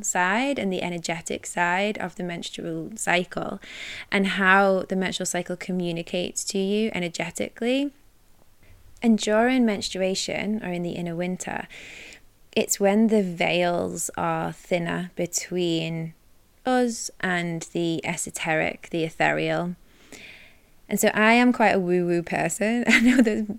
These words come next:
for many of you who listen to this podcast, you might not be, and that's absolutely fine. But during menstruation, it's like, well, we have a heightened intuition for a start. And so again, like, going back to that conversation about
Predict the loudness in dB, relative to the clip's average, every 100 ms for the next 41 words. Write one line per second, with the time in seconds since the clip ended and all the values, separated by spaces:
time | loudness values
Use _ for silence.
0 | -8 2 4 6 4 4 2 2 0 -2
1 | -2 -2 -2 -2 0 0 0 0 0 0
2 | -2 -2 0 2 0 0 -2 -2 -4 -4
3 | -2 0 -2 -2 0 2 2 4 2 2
4 | -2 -12 -14 -14 -18 -20 -12 2 2 2
5 | 0 4 6 8 6 6 4 2 2 0
6 | -2 -4 -2 2 4 4 2 -2 -2 -2
7 | -4 -8 -6 -4 -4 -6 -4 2 2 0
8 | -4 -20 _ 0 4 4 2 -10 -2 2
9 | 4 4 4 4 2 2 0 0 -2 -2
10 | -2 -2 -2 -2 -6 -8 -4 -4 -2 0
11 | 0 0 -2 -4 -2 2 2 2 2 2
12 | 0 0 0 2 0 -2 -2 -2 -2 -4
13 | _ -16 -4 -2 0 0 0 -2 -4 -2
14 | 0 2 2 -2